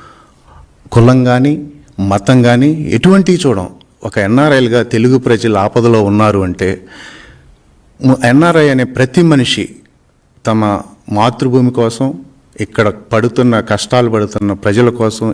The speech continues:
ఎప్పుడూ ముందుంటారు. ఈ చాలా విషయాల్లో ఇటువంటి సుస్పష్టంగా ఎన్ఆర్ఐలు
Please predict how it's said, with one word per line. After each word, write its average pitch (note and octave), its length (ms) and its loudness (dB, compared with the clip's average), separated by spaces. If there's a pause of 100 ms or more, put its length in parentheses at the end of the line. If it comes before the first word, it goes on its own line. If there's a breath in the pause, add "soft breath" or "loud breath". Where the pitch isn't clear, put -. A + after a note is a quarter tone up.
ఎప్పుడూ D#3+ 400 0
ముందుంటారు. F#2 580 -8 (800 loud breath)
ఈ G#2 100 -8 (140)
చాలా F#3 240 2
విషయాల్లో C3 520 0
ఇటువంటి A2 560 -2
సుస్పష్టంగా A#2+ 1080 -2 (120)
ఎన్ఆర్ఐలు G#2+ 580 0